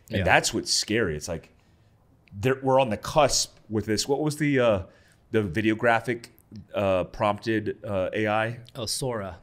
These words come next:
Speaker 1: Sora,
Speaker 2: yeah.
Speaker 1: yeah. Where it's like, it, it, y-, you literally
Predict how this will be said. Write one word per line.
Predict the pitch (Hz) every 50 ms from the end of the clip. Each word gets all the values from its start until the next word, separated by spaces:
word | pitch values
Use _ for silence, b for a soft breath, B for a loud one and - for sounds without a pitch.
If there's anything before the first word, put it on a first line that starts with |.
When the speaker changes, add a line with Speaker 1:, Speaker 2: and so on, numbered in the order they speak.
| - _ -
Speaker 1:
Sora, | - - - 151 131 117 98 80 73
Speaker 2:
yeah. | - 82 90
Speaker 1:
yeah. | 110 107 90 73 67 - _ b b b b b b b b b b
Where | b 120 120
it's | 117 120
like, | 143 135 123 117 - - _ _
it, | - 113 120 -
it, | - 117 113 117 - - _ _ _ _ _ -
y-, | 127 127 - -
you | 127 127 123 117
literally | 117 139 151 156 147 143 139 131 127 120 113 120